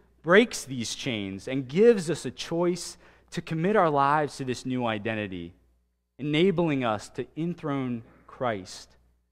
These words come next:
and live a different, liberated life. We sang about it this morning. Two of the three songs specifically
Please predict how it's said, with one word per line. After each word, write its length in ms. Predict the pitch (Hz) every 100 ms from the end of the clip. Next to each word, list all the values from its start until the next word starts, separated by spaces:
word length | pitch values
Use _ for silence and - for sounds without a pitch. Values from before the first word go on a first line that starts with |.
| _
and 120 | 104 123
live 140 | 131
a 60 | 110
different, 600 | 104 160 165 180 143 104
liberated 720 | 117 156 147 120 107 98 95
life. 320 | 98 87 82 _ _ _ _ _ _ _ _ _ _ _ _ _ _ _ _ _
We 80 | 117
sang 320 | - 135 139
about 220 | 135 135
it 60 | 131
this 220 | 127 -
morning. 420 | 143 143 101 85 - _ _ _ _ _ _
Two 220 | - 180 175
of 80 |
the 40 | 127
three 200 | - 151
songs 440 | - 143 135 123
specifically 840 | - - - 151 - 135 135 117